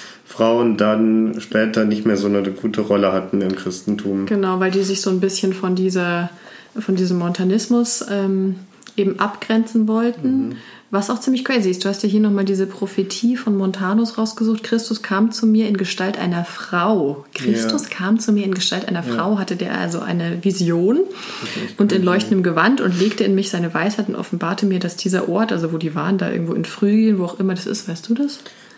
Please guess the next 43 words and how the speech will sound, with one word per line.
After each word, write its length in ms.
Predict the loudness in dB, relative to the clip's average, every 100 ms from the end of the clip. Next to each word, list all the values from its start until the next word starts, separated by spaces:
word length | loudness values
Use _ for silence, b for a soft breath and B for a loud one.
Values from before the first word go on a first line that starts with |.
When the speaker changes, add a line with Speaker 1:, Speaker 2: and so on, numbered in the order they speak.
| -6
Speaker 1:
Ja, 240 | 0 2
das 220 | 2 0 2
sollte 240 | 2 0
ihr 280 | 0 2 2
neues 500 | 4 4 2 -2 -6
Jerusalem 800 | -2 0 2 2 2 2 0 -2
sein 320 | -2 -2 -2
quasi. 460 | -4 -6 -4 -4 -4 -6 -14 -16 -10
Also 220 | -6 -4
Speaker 2:
Also 140 | -2
Speaker 1:
das 80 | 0
Speaker 2:
aber 120 | 0
Speaker 1:
haben 40 | 2
die 60 |
für 60 | 2
Speaker 2:
irgendwo 200 | 4 2 2
Speaker 1:
sich 60 |
Speaker 2:
am 160 | 2 0
Speaker 1:
ausgewählt. 260 | 0 -2 0
Speaker 2:
Ende 180 | 0 0
der 160 | 0 -2
Welt, 320 | -2 -2 -2
irgendwo 260 | -2 0 -2
auf 100 | -2
dem 100 | -4
Dorf, 240 | -2 -4
Speaker 1:
Genau. 180 | -4 -2
Speaker 2:
glaub 100 | -2
ich. 180 | -4 -4
Also 140 | -4
da 140 | -2 -2
war 60 | -2
eigentlich 280 | -4 -2
nichts. 300 | 0 0 -4 -10 B B B 0
Und 400 | 4 4 2 0
also 220 | 2 0
hier 400 | 0 2 2 2 -4 -8
kommt 260 | -4 -2 -2
jetzt 180 | -4 -4
eben 220 | -2 -2
das 160 | -4 -6
neue 180 | -4 -4
Jerusalem. 640 | -2 0 2 2 2